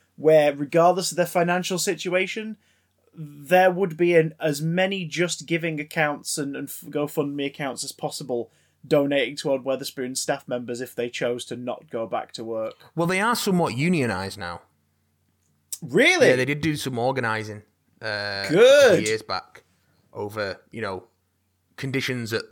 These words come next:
Speaker 2: the Spoons. Uh,
Speaker 1: Yeah.
Speaker 2: so, I don't know if all of them are, but I think there's a couple
Speaker 1: Yeah,
Speaker 2: of them
Speaker 1: but
Speaker 2: that are. So, I'd have to look
Speaker 1: enough
Speaker 2: into
Speaker 1: to,
Speaker 2: it.
Speaker 1: like,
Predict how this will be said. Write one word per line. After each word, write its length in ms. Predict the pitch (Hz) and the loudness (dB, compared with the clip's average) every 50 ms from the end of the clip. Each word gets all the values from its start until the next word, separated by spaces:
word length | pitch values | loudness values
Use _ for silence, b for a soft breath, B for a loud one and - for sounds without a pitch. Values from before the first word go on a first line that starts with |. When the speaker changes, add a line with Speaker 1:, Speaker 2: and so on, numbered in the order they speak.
| 92 95 | -8 -6
Speaker 2:
the 100 | 101 101 | -4 -4
Spoons. 880 | - - - - 107 101 98 87 78 78 78 76 73 - - - - b b b b b b b b b b _ - | -4 -4 -4 -4 -6 -6 -6 -10 -14 -18 -20 -20 -16 -14 -12 -12 -12 b b b b b b b b b b _ -10
Uh, 240 | 101 104 101 98 98 135 | -8 -6 -6 -4 -2 -2
Speaker 1:
Yeah. 200 | 131 127 117 110 | 0 0 0 0
Speaker 2:
so, 360 | 113 107 104 104 101 101 - _ _ _ _ _ _ _ _ | -2 -2 -4 -4 -6 -8 -12 _ _ _ _ _ _ _ _
I 80 | - 127 | -6 -4
don't 100 | 151 160 | -2 0
know 60 | 160 | 0
if 140 | 151 139 135 | 0 0 0
all 180 | 147 139 143 | 0 0 0
of 80 | 139 117 | 0 -2
them 140 | 110 101 95 | -4 -8 -8
are, 260 | 98 104 104 127 127 - _ _ _ _ _ _ _ _ _ - | -8 -8 -8 -10 -12 -16 _ _ _ _ _ _ _ _ _ -8
but 60 | 110 | -8
I 40 | 104 | -6
think 160 | - 110 90 | -6 -8 -12
there's 140 | 110 104 107 | -12 -14 -14
a 20 | |
couple 320 | - - 113 - 120 107 143 | -14 -14 -12 -10 -4 2 4
Speaker 1:
Yeah, 120 | 214 185 | 4 4
Speaker 2:
of 100 | 135 104 | 4 2
them 80 | 101 101 | -2 -10
Speaker 1:
but 80 | 98 | -10
Speaker 2:
that 40 | 101 | -10
are. 240 | 107 107 104 104 - _ _ _ | -10 -12 -14 -16 -18 _ _ _
So, 300 | _ - - 104 104 - _ _ _ _ _ _ _ _ _ - | _ -18 -16 -16 -16 -16 _ _ _ _ _ _ _ _ _ -6
I'd 80 | 127 | -4
have 100 | - 180 - | -4 -2 -2
to 60 | 175 | -2
look 160 | 151 143 147 | 0 2 2
Speaker 1:
enough 160 | 160 156 156 - | 2 0 0 -2
Speaker 2:
into 80 | - - | -2 0
Speaker 1:
to, 60 | 156 | 2
Speaker 2:
it. 20 | 143 | 2
Speaker 1:
like, 320 | 143 139 131 117 - - | 4 4 4 2 0 -4